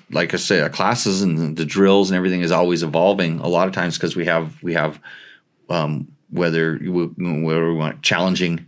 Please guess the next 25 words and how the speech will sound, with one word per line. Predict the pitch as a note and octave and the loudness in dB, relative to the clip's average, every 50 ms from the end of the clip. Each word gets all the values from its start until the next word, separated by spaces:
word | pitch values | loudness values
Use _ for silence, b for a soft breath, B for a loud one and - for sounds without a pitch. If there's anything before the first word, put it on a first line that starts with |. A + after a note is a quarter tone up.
| - - | -14 -4
you | - F#2+ | 0 0
know, | F#2 E2 D2 - | 0 0 0 -2
challenging | - - G#2 F2+ F#2+ G2 F#2 F2 - F#2 E2+ D#2+ | -2 0 0 2 2 2 0 0 0 -2 0 0
students. | - - - F2 G2 B2 D#3 D3 D3 - - B B B B B B B B B B - | 0 0 2 2 4 4 2 2 0 -4 -6 B B B B B B B B B B 0
And | F#2+ F#2+ F#2 F2+ F#2 F2 E2 - - | 2 2 2 2 0 -2 -4 -4 -2
I | E2 F2+ | 0 2
don't | F#2 F#2 | 2 2
wanna | F2+ F2 E2+ | 2 0 0
say | - - E2+ E2 | 0 0 0 0
challenging, | - - F2 F2 F2 F2 E2 E2+ D#2+ | 0 0 0 0 0 0 -2 -2 0
like, | D#2+ E2 D#2+ - | 0 -2 -2 -2
in | E2+ | -2
a | D#2+ | 0
bad | D#2 F2+ G2 B2 C#3+ F2+ | 0 2 2 2 2 2
way. | D2+ D#2+ F2 A#2 C3+ C3+ B B B B | 2 4 2 2 0 -2 B B B B
It's | B G2 F#2 - | B -2 0 2
like | G2+ F#2+ F#2 | 2 2 2
sometimes | - G#2+ G#2 G2 A#2 G#2+ G2+ F#2+ | 0 0 0 0 0 0 2 2
they | G2+ G2 | 2 2
just | F2+ G2 F#2 - | 4 4 2 2
struggle | - - G#2 G2+ A2 A2+ G#2 F#2+ | 2 2 2 4 4 4 4 4
with | F2+ E2 - | 2 0 0
learning | - F#2 G2 G#2 B2 C#3+ B2+ | 0 2 4 4 4 2 2
something, | - - E2+ D#2+ D#2 - F2+ F2 F2 | 2 0 -2 -2 -2 -2 -2 -2 0
and, | F2+ E2+ E2+ E2 C#2+ | 0 0 0 -2 -2